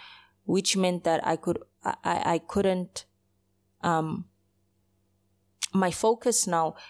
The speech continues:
yeah, my child stayed home with my mom. So those primitive years of my son, I wasn't there with him. So that is something that I had a hard time with. So motherhood,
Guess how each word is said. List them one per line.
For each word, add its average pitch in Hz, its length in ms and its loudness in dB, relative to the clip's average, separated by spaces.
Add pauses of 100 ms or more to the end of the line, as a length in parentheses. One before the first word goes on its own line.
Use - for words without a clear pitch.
yeah, 185 360 2 (180)
my 180 220 2
child 208 320 2
stayed 185 300 0
home 170 280 2
with 170 180 -2
my 160 140 0
mom. 156 380 0
So 170 400 2 (480)
those 185 280 2
primitive 240 580 0
years 180 300 2
of 175 160 -2
my 160 140 -2
son, 160 380 2
I - 100 -4
wasn't 165 420 0
there 160 180 4
with - 200 -4
him. - 220 -2
So - 160 2
that 180 240 2
is 196 100 2
something 175 380 0
that 156 120 0
I 151 80 0
had 160 140 -4
a 160 40 -2
hard 202 420 2
time 151 260 -4
with. - 140 -4
So 185 180 2
motherhood, 185 720 0